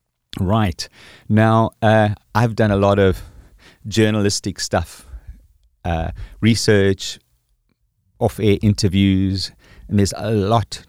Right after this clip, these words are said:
to this campaign. We're not gonna cover it in forty minutes, but what we want to do this evening is if someone's listening for the first time to anything about the Save Our Beach Huts, or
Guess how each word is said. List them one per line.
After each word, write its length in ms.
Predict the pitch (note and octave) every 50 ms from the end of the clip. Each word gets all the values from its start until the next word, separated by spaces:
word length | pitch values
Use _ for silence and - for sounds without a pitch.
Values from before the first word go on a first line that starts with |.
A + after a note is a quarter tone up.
| -
to 120 | - G2+ F2+
this 220 | F#2+ F#2 - -
campaign. 580 | - - F#2 E2+ D#2+ - G2 F2 E2 D#2 D2+ F#2
We're 100 | G2 G2+
not 220 | G2+ G#2+ G2 -
gonna 160 | - F2+ F2+
cover 300 | - - - F#2 E2+ F2+
it 120 | F2 - -
in 220 | - F#2 E2+ F2+
forty 360 | F2 - - G2+ F#2 - - F#2+
minutes, 320 | F#2 F2+ E2+ - - -
but 160 | - F#2 -
what 160 | F#2+ A2+ -
we 100 | - G#3+
want 180 | F#3+ A2+ A2 G2
to 100 | - G2+
do 180 | E2+ F#2 G2+ G2+
this 180 | F2 F#2 - G2
evening 280 | F#2+ D#2 D2+ F#2 F2+ - - - - - - - _ _ -
is 400 | - A2 A2+ G#2 G#2+ G#2+ G2 - - -
if 100 | A2+ -
someone's 460 | - - A2+ A#2 C3+ C#3+ D3+ - -
listening 600 | G#2 G#2 - - - A2 G#2 G2+ G2+ G#2 G2+ - - -
for 120 | - -
the 100 | F#2 F#2+
first 440 | - - - A2+ G#2+ G2+ - - _
time 480 | - - A2+ G2+ G2 F#2+ F#2+ F#2+ F#2 E2+ _ - - _ _ _ -
to 240 | - - G#2+ G2 F#2 -
anything 300 | A2+ A#2+ C3+ B2+ A#2+ G#2
about 300 | F#2 - F2+ F2+ F#2 -
the 80 | G2+ F#2+
Save 240 | - F#2+ F2+ D#2+
Our 60 | E2+ E2
Beach 260 | D#2 F2 F2+ - -
Huts, 260 | F#2+ F2 - - - - _ -
or 200 | G#2 F2+ F2+